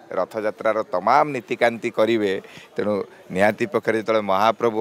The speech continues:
ଅସୁସ୍ଥ ହୋଇପଡ଼ିଛନ୍ତି, ଦଇତାପତି ସେବାୟତମାନଙ୍କର ଗୁରୁ ଦାୟିତ୍ୱ ବଢ଼ିଯାଇଛି। କେମିତି ମହାପ୍ରଭୁ ସୁସ୍ଥ ହେବେ ଏବଂ ମହାପ୍ରଭୁଙ୍କୁ ସୁସ୍ଥ କରିବା ପାଇଁ ଅନ୍ଧାରୀ ସେବା, ଯେଉଁଟା କି ଗୁପ୍ତ ସେବା ବୋଲି କୁହାଯାଇପାରିବ, ଗୁପ୍ତ ସେବା ଜାରି ରହିଛି।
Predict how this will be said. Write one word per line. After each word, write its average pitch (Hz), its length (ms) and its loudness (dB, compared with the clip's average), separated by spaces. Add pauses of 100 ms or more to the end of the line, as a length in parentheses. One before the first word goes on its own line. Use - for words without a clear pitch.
ଅସୁସ୍ଥ - 320 -10
ହୋଇପଡ଼ିଛନ୍ତି, 113 760 -6
ଦଇତାପତି 98 680 -8
ସେବାୟତମାନଙ୍କର 92 960 -6
ଗୁରୁ 87 220 -4
ଦାୟିତ୍ୱ 90 420 2
ବଢ଼ିଯାଇଛି। 101 600 2 (500)
କେମିତି 196 460 -2
ମହାପ୍ରଭୁ 104 640 -2 (420)
ସୁସ୍ଥ - 480 -12
ହେବେ 80 280 -10 (400)
ଏବଂ 95 200 -10
ମହାପ୍ରଭୁଙ୍କୁ 107 640 -6
ସୁସ୍ଥ - 380 -16 (100)
କରିବା 104 320 -2
ପାଇଁ 104 280 -2 (520)
ଅନ୍ଧାରୀ 85 560 -6
ସେବା, 98 320 -2 (240)
ଯେଉଁଟା 90 260 -8 (680)
କି 98 120 -12 (360)
ଗୁପ୍ତ 87 320 -12
ସେବା 90 320 -2
ବୋଲି 92 200 -2
କୁହାଯାଇପାରିବ, 85 640 -6 (220)
ଗୁପ୍ତ - 340 -12 (120)
ସେବା 92 420 0
ଜାରି 82 260 -6
ରହିଛି। 78 340 -12